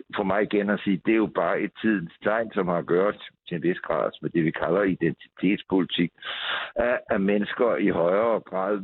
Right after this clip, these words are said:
værner om deres personlighed, og at der er ord, og der er også, synes jeg, et, simpelthen et fremskridt i vores erkendelse, at vi må erkende, at der er nogle ord, som er udtryk for, at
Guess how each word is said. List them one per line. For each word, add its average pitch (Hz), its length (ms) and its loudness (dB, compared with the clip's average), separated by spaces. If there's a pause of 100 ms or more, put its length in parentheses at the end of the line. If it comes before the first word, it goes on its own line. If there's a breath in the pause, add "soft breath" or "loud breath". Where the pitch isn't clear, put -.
værner 98 400 2
om 87 200 -2
deres 87 220 -2 (100)
personlighed, 110 680 0
og 98 180 -2 (420 loud breath)
at 104 140 -2
der 110 100 0
er 95 220 2
ord, 113 460 2 (100)
og - 140 -10
der 104 60 2
er 92 40 2
også, 110 280 -2 (120)
synes 120 240 -6
jeg, 98 320 2
et, - 100 -4 (680 loud breath)
simpelthen 123 420 2
et 98 180 0
fremskridt 123 500 -2
i 107 40 2
vores 90 300 2
erkendelse, 117 680 0 (340)
at 95 120 0
vi 107 100 4
må 101 160 2
erkende, 120 480 0
at 101 140 2
der 95 100 2
er 92 160 2
nogle 110 320 0
ord, 135 300 0
som 117 200 0
er 92 220 2
udtryk 120 500 0 (140)
for, 98 300 2
at 87 80 0